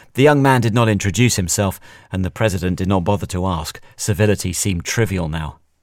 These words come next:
"I thought we were tracking Earth's airspace for thousands of miles out," said Fisher. "How do we miss this?" "It just seemed to appear, Mister President,"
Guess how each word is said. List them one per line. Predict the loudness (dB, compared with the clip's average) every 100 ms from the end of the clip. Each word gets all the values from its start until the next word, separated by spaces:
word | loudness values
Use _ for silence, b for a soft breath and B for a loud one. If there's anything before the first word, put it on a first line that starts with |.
| _ _ _ _ B B B B
"I | 0
thought | 4 4
we | 4
were | 0
tracking | 2 0 2 0 -2
Earth's | 2 2 2 4
airspace | 4 4 -2 -4 -4
for | -8
thousands | -2 2 2 0 -2
of | -2
miles | 2 2 2 2
out," | 2 0 -4
said | -10 -8
Fisher. | -6 -6 -8 -10 b b b b b
"How | -2
do | 2
we | 2 4
miss | 4 2
this?" | 0 -4 -8 -12 _ _ _ _ _ _ _ _ _ _ -8
"It | -6
just | -2 -2
seemed | -2 -2 -4
to | -6
appear, | -6 -4 -2
Mister | 0 -2 -2
President," | -2 -2 -2 -6